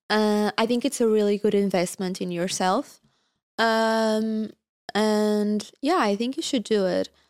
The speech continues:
Also, if you're in an agency, just tell them, "Lo-, look, I'm gonna be there for Paris Fashion Week." So maybe, like,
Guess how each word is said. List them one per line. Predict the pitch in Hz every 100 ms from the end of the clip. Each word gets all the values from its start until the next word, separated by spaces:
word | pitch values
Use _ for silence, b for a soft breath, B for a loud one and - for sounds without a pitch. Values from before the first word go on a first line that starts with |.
| _ -
Also, | 202 208 - 220
if | 220 -
you're | 208
in | 208
an | 208
agency, | 202 202 226 226 226
just | 202 214 -
tell | 208 202
them, | 196 196
"Lo-, | 190 -
look, | 208 190 - _ -
I'm | 196 196
gonna | 196 202
be | 190 202 202 202 - _
there | 190 196 277 359 -
for | 220
Paris | 202 196 -
Fashion | 175 - 247
Week." | 311 311
So | - - 208
maybe, | 208 214 233
like, | 202 180